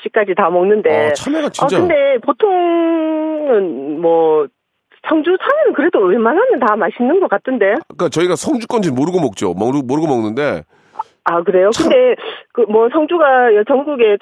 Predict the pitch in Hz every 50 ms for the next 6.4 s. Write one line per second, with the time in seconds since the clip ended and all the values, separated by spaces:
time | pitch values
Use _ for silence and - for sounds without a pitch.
0 | - 269 262 262 254 247 233 214 196 202 - - 392 381 440 427 - - 311 262
1 | 233 214 208 196 185 190 180 175 175 190 160 175 175 170 208 254 240 226 202 -
2 | 185 214 220 - 220 170 160 156 147 151 151 147 143 147 156 156 151 139 127 127
3 | - 78 78 80 78 - _ _ _ _ _ _ - 170 147 - - - 254 262
4 | 247 240 220 - 262 226 185 180 175 156 160 160 160 160 160 175 196 202 190 160
5 | 147 160 170 _ - 135 - - - - 165 - - - - _ - 220 240 247
6 | 254 247 220 175 175 165 160